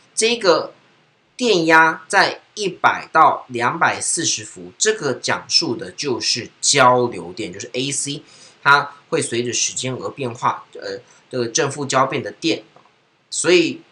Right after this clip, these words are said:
它没有写A C，但是这个地方其实你可以知道它是，呃，你的插座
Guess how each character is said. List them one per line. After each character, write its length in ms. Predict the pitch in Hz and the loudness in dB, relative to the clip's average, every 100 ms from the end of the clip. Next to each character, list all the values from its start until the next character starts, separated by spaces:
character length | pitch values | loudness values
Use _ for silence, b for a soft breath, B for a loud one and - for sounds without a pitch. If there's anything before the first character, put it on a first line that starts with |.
| _ - | _ -2
它 200 | - 196 | 4 6
没 120 | 175 | 6
有 120 | 165 | 2
写 220 | 190 113 92 | 0 -4 -4
A 120 | 131 | -6
C， 320 | 131 135 139 _ _ - | -4 -6 -8 _ _ 0
但 160 | 160 | 2
是 180 | 143 143 | 2 -2
这 200 | 120 190 | -2 -2
个 160 | 170 127 | 0 -2
地 160 | 131 | 0
方 300 | 131 127 131 _ - | 0 0 0 _ -8
其 140 | 131 | -4
实 120 | 135 | -4
你 120 | 131 104 | -4 -6
可 120 | 135 | -4
以 80 | 120 | -4
知 120 | 113 | -4
道 160 | 107 98 | -4 -2
它 160 | 123 | -2
是， 240 | 123 131 - b b b | -2 -4 -8 b b b
呃， 300 | - 101 90 - _ _ | -8 -8 -8 -14 _ _
你 160 | 92 98 | -16 -16
的 100 | 98 | -8
插 380 | - - 139 143 | -6 2 4 4
座 300 | 160 104 | 0 -4